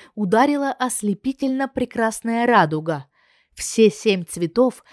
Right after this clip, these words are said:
щедро облили пещеру сиянием,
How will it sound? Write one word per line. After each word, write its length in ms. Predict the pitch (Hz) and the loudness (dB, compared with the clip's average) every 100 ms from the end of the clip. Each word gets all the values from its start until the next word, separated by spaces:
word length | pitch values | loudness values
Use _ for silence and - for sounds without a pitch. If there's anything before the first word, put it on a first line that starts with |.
| - | -14
щедро 560 | - - 247 214 208 196 | -6 2 4 6 4 2
облили 380 | 185 208 226 196 | 0 -4 -4 -4
пещеру 500 | 202 190 - 196 170 | -6 -4 0 0 0
сиянием, 760 | - 185 180 208 254 269 277 | -4 -4 2 2 2 0 -4